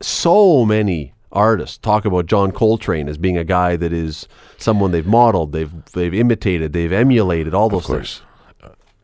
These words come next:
Speaker 2: yeah.
Speaker 1: I, I don't know how that, that's a name that even, I just don't get it. Joy Division?
Speaker 2: S-, uh, same as Kraftwerk. Yeah.
Speaker 1: Whitney Houston. How is, now, I, i-, it is called the Rock and Roll Hall of Fame, but as we've said, it's not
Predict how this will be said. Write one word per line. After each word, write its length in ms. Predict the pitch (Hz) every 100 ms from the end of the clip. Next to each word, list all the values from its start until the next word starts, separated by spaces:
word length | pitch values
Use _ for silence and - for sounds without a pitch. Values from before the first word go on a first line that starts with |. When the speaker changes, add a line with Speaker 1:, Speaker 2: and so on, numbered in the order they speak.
| _
Speaker 2:
yeah. 300 | 73 117 127
Speaker 1:
I, 40 | 120
I 40 |
don't 160 | 110 143
know 120 | 120
how 260 | 110 113 101 - - -
that, 220 | 143 131
that's 200 | 143 165
a 80 | 147
name 300 | 120 113 110
that 180 | 98 120
even, 500 | 120 117 117 110 101 - _ _ _ -
I 160 | 101
just 140 | 95 87
don't 100 | 92
get 140 | 90
it. 100 | 82
Joy 220 | 82 135 139
Division? 540 | 131 139 135 170 185 _ _ _ _ _ _
Speaker 2:
S-, 140 | - -
uh, 60 | -
same 260 | - 73
as 80 | 69
Kraftwerk. 440 | - 98 95 57 - _ _
Yeah. 120 | 69 71 _ _ _ _ _ _ _
Speaker 1:
Whitney 360 | 135 226 294 226
Houston. 540 | - 139 - - - -
How 340 | - 143 262 311
is, 240 | 180 143
now, 220 | 165 117 - - -
I, 100 | 147
i-, 40 | - _ _ _ _ _ -
it 240 | 165 196
is 160 | 226 220
called 400 | - 160 156 151
the 100 | 131
Rock 280 | 120 117 -
and 80 |
Roll 100 | 101
Hall 160 | 92 92
of 60 | 90
Fame, 180 | 92
but 100 | 95
as 160 | 107 123
we've 140 | 156
said, 220 | - 101 92
it's 140 | 90
not 220 | 131 135